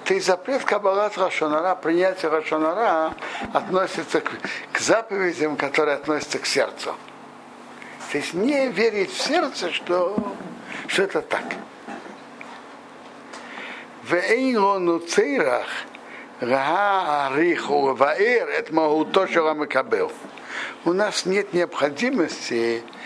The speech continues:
э, длинно разбирать,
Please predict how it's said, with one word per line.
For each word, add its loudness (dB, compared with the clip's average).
э, 0
длинно 2
разбирать, 0